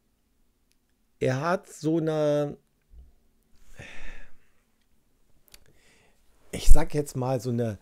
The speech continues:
so eine schwere Weinnote, Barrique-Note, aber nicht das Barrique, sondern diese, diese, wenn's so tief geht. Ja,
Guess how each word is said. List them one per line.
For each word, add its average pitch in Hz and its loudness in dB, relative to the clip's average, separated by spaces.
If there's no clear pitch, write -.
so - -14
eine 107 -10
schwere 190 -4
Weinnote, 147 -6
Barrique-Note, 131 -6
aber - -2
nicht 233 -6
das 269 -8
Barrique, 214 -6
sondern 131 -8
diese, 123 -12
diese, 120 -16
wenn's 147 -8
so 143 -6
tief - -14
geht. 95 -16
Ja, 147 -8